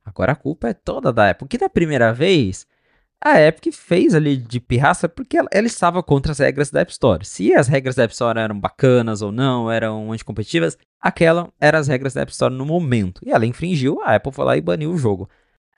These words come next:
Agora, em tese, eles podem lançar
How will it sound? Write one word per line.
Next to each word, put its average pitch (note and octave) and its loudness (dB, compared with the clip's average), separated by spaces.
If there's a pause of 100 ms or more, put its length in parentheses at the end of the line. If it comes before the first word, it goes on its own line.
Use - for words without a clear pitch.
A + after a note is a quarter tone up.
Agora, C#3 2 (140)
em C3 -4
tese, A#2 0 (120)
eles G2+ -8
podem C#3 2
lançar G#2 0